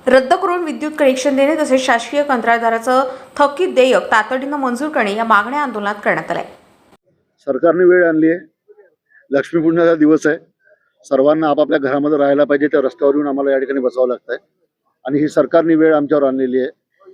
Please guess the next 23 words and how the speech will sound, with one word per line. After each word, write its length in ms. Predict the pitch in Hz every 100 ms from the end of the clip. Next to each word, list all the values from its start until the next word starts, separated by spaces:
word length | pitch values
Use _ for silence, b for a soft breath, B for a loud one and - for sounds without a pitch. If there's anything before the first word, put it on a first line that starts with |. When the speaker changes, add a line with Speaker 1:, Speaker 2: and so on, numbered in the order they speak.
| - - _ _ _ _ -
Speaker 2:
एक 200 | 160 -
वर्ष 180 | 156 185
पूर्ण 300 | 151 151 156
झालेलं 340 | 147 151 151
आहे 160 | 160 165 - _ _ _
भारतीय 340 | 117 127 123 147
जनता 220 | 139 135
पक्षाच्या 440 | 135 131 147 127 139
महाराष्ट्रातील 540 | 127 131 135 139 135
सरकारला. 480 | - 107 135 123 135 - _ _ _ _ _ _ _ - -
अजूनपर्यंत 560 | 127 156 147 151 143 170
शेतकऱ्यांच्या 460 | 147 - 147 139 139
कर्जमाफीचा 640 | 139 127 135 135 135 143
मुहूर्त 400 | 135 127 135 151 117 - _ - - - _
हा 120 | 135
सरकारकडनं 640 | 135 123 127 147 147 147 139
निघाला 320 | 127 143 139
नाही. 220 | 139 156
शेतकऱ्यांच्या 500 | 160 127 - 131 123
आत्महत्या 320 | 123 135 127 127
वाढतात 380 | 117 107 127
आहे. 100 | 143 160 _ _ _ _
सोयाबीनला 500 | - 139 147 151 151